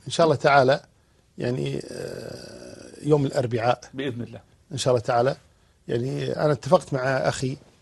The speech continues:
Speaker 1: أبي محمد حفظه الله تبارك وتعالى، آه، أن يكون يوم الأربعاء إن شاء الله تعالى لقاء مفتوح.
Speaker 2: نعم.
Speaker 1: آه، نستعرض فيه ما مضى ونستقبل الاتصالات من بداية الحلقة.
Speaker 2: بإذن الله.
Speaker 1: والذي عنده اعتراض علمي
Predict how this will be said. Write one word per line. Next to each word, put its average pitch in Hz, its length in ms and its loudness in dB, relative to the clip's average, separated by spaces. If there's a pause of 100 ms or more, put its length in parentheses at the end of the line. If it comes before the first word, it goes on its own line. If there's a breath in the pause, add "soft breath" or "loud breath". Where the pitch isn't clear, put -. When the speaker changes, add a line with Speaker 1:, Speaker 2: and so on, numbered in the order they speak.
(400)
Speaker 1:
أبي 131 180 0
محمد 127 480 -2
حفظه 123 280 0
الله 123 120 2
تبارك 120 360 -2
وتعالى، 127 600 4 (760)
آه، 117 1300 -6
أن 147 120 2
يكون 143 420 0
يوم 151 200 6
الأربعاء 139 640 2 (100)
إن - 60 -14
شاء 139 140 4
الله 131 100 4
تعالى 151 280 4
لقاء 156 260 2
مفتوح. 143 440 -4 (200)
Speaker 2:
نعم. 127 180 -8 (720)
Speaker 1:
آه، 131 360 0
نستعرض 151 500 4
فيه 143 220 2
ما 156 120 6
مضى 160 400 6 (120)
ونستقبل 175 420 0
الاتصالات 180 440 4
من 170 60 2
بداية 170 260 6
الحلقة. 113 360 -4 (120)
Speaker 2:
بإذن 123 280 -6
الله. 107 180 -6
Speaker 1:
والذي 233 320 8
عنده 170 260 6
اعتراض 131 580 4
علمي 131 800 0